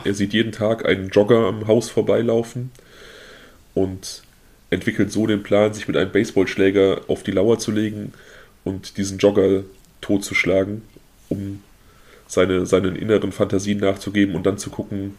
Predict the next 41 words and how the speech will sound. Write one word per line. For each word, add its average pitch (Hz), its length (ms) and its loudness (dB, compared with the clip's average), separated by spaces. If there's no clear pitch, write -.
wie 101 140 -4
das 98 240 0
wohl 90 100 2
ist, - 320 -6
so 95 140 0
einen 95 80 0
Menschen 98 340 -2
mit 85 100 -6
Säure 92 280 0
zu - 140 -14
bearbeiten. 98 600 -4
Aber 95 180 4
ausgerechnet - 480 0
an 98 120 0
dem 110 160 -2
Tag, 110 300 -4
wo 101 80 2
Jeffrey 104 320 0
Dahmer 104 300 4
das - 180 -2
Ganze 104 200 0
umsetzen 110 380 -2
will, 110 120 0
läuft 101 320 2
dieser 104 120 2
Mensch 98 300 -2
einfach - 260 -4
nicht. - 360 -10
Also 80 160 -2
er 90 60 0
geht 104 200 -2
nicht 113 200 -4
joggen 113 360 2
und 98 260 -4
Jeffrey 101 440 0
kann 101 200 -4
diesen 104 200 -10
Plan 87 220 4
einfach - 160 -4
nicht 92 100 -8
umsetzen. - 460 -8